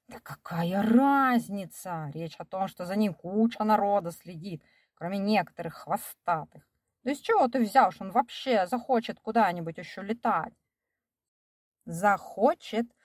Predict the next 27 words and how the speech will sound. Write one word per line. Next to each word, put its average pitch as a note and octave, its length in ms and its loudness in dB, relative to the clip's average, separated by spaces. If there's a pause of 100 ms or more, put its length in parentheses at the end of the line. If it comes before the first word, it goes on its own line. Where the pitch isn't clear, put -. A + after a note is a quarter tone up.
(200)
Это A#3 240 0
я D4 220 0
тебе A#3 260 -4
как - 260 0
птица B3 540 0
могу A#3 260 6
гарантировать. A#3+ 760 4 (480)
Это F3+ 320 -2
в B3+ 60 0
нём F#3 320 4
навсегда. G#3+ 840 0 (100)
Он D#3+ 220 -4
не E3+ 100 -2
сможет A#3+ 480 0
избавиться A#3+ 540 0
от - 100 -6
тоски C4 320 -6
по A3 140 -6
полёту, B3 520 0 (320)
даже F3+ 400 2
если E3+ 280 -8
станет F3+ 340 -10
самым D4 560 0
известным D4+ 460 -2
актёром C#4 400 0
в A#3+ 100 -2
мире. G3 320 2